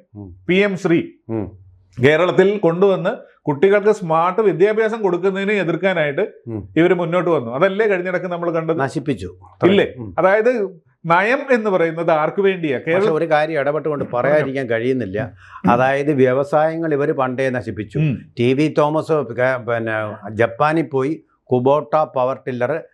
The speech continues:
Speaker 1: കൊണ്ടുവരാൻ നേരത്തെ അത് പറ്റില്ല,
Speaker 2: അതെ.
Speaker 1: തൊഴിലാളികളെ കൊണ്ട് ഈ പീഡനം പറഞ്ഞ് അത് തടഞ്ഞു.
Speaker 2: ഉം.
Speaker 1: അദ്ദേഹം മിനി ഇൻഡസ്ട്രിയൽ എസ്റ്റേറ്റുകൾ കൊണ്ടുവന്നപ്പോൾ അത് തടഞ്ഞു.
Speaker 2: ഉം.
Speaker 1: എത്ര വ്യവസായങ്ങളാണ് ഈ കൊടി പിടിച്ചുള്ള ട്രേഡ് യൂണിയൻ, സി ഐ ടി യുവിൻ്റെയോ എ ടി യുസിൻ്റെ സമരം കണ്ടിട്ട്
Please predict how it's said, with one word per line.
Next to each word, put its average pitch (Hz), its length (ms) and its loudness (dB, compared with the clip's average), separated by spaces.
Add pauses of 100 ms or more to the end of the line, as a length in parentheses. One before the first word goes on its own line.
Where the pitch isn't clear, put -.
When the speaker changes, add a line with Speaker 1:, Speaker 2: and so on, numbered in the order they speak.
(120)
Speaker 1:
കൊണ്ടുവരാൻ 147 600 2
നേരത്തെ 131 460 -8 (500)
അത് 160 180 4
പറ്റില്ല, 190 300 2
Speaker 2:
അതെ. 147 180 2
Speaker 1:
തൊഴിലാളികളെ 156 440 -2
കൊണ്ട് 143 200 -6
ഈ 135 180 -4
പീഡനം 135 340 -6
പറഞ്ഞ് 139 160 0
അത് 127 200 0
തടഞ്ഞു. 110 280 -4 (120)
Speaker 2:
ഉം. 113 160 -6
Speaker 1:
അദ്ദേഹം 143 400 0
മിനി 131 200 -2
ഇൻഡസ്ട്രിയൽ 147 600 0
എസ്റ്റേറ്റുകൾ 147 480 -2
കൊണ്ടുവന്നപ്പോൾ 139 380 0
അത് 127 220 -2
തടഞ്ഞു. 123 260 0
Speaker 2:
ഉം. 123 320 -10 (220)
Speaker 1:
എത്ര 123 280 2
വ്യവസായങ്ങളാണ് 147 1080 0 (220)
ഈ 127 120 -2
കൊടി 135 280 2
പിടിച്ചുള്ള 143 680 0
ട്രേഡ് 135 220 0
യൂണിയൻ, 143 360 0
സി 131 100 -10
ഐ 143 240 2
ടി 143 140 -8
യുവിൻ്റെയോ 139 500 0
എ 135 160 0
ടി 139 140 -6
യുസിൻ്റെ 131 520 -2
സമരം 131 640 2
കണ്ടിട്ട് 127 420 2